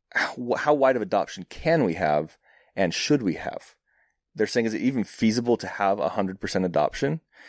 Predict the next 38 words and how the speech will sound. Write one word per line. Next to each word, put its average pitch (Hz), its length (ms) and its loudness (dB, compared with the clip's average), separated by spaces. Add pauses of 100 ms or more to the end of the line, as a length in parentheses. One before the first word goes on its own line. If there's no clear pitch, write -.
(260)
And 107 140 0
so 113 160 4
it's 104 180 0
kind 165 140 2
of 139 100 -2
interesting 123 260 -2
what 110 80 2
they 85 100 2
found. 95 460 2 (380)
Um, 101 240 2
they 110 80 2
found 156 220 2
that 139 60 6
around 110 260 4
one-third 120 1000 2
of 107 140 0
homes 101 540 0
in 107 120 0
the 98 120 2
U 104 240 0
S 90 400 0 (240)
would 101 180 0
benefit 107 420 2
from 85 140 -6
heat 90 180 -6
pumps. - 420 -8 (440)
The 113 120 -4
other 147 220 4
two-thirds 104 640 0
would 98 180 -2
actually 98 360 0
end 95 140 2
up - 100 -2
costing 90 640 -4
more 110 580 2
for - 160 -4
the 85 80 2
homeowner, 78 440 0